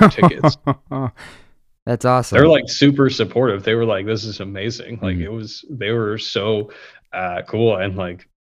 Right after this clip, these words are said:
Speaker 1: yeah, I feel like, 'cause we're, we're, like, an advertising agency,
Speaker 2: Okay.
Speaker 1: so
Speaker 2: Oh,
Speaker 1: you're, like,
Speaker 2: no, fuck, there you
Speaker 1: it's,
Speaker 2: go.
Speaker 1: there's not really, like, rules and things
Speaker 2: Yeah,
Speaker 1: like
Speaker 2: no,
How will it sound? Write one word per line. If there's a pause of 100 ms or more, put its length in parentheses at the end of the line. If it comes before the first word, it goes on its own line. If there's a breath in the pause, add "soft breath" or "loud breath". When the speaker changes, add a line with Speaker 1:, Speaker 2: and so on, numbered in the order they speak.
(240)
Speaker 1:
yeah,
I
feel
like,
'cause
we're,
we're,
like,
an
advertising
agency,
Speaker 2:
Okay.
Speaker 1:
so
Speaker 2:
Oh,
Speaker 1:
you're,
like,
Speaker 2:
no,
fuck,
there
you
Speaker 1:
it's,
Speaker 2:
go.
Speaker 1:
there's
not
really,
like,
rules
and
things
Speaker 2:
Yeah,
Speaker 1:
like
Speaker 2:
no,